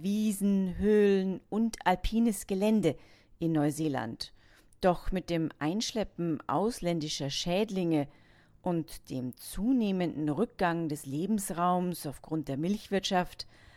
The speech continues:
haben die Insekten schwer gelitten.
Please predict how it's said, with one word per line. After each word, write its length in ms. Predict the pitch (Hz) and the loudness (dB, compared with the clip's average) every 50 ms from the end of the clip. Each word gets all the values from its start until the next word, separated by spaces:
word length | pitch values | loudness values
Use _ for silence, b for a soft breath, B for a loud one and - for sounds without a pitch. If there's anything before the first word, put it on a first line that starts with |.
| b b b b b b | b b b b b b
haben 300 | b 208 208 208 240 226 | b 2 2 4 2 2
die 180 | 233 240 233 | 0 0 -2
Insekten 540 | 202 247 240 233 202 190 - - - - 226 | 0 0 0 2 0 0 -2 -4 -6 -4 -4
schwer 460 | 226 - - - 175 185 175 170 151 | -2 -4 -4 -4 -4 -2 0 0 0
gelitten. 560 | 147 - 208 226 240 - - - 120 98 - | 0 0 0 0 0 0 -2 -4 -8 -10 -10